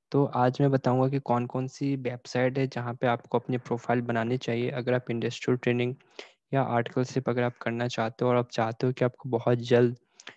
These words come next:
internship मिल जाए, तो आपको थोड़ा सा activeness दिखाना पड़ेगा।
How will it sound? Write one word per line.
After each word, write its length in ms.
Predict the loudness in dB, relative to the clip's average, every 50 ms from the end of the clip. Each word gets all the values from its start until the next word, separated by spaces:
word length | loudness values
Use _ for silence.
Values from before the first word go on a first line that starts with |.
| _ _ -2
internship 580 | 0 0 0 0 -2 -2 -2 0 0 0 2
मिल 240 | 2 2 2 2 2
जाए, 160 | 0 0 -2
तो 160 | 0 0 2
आपको 360 | 2 2 2 0 _ -4 -4 -4
थोड़ा 400 | -4 -8 -2 2 4 4 4 4
सा 140 | 2 0
activeness 460 | -2 0 _ -2 0 2 0 0 0 0
दिखाना 360 | -2 -2 0 -2 -2 0 0
पड़ेगा। 380 | 0 0 0 2 0 0 -4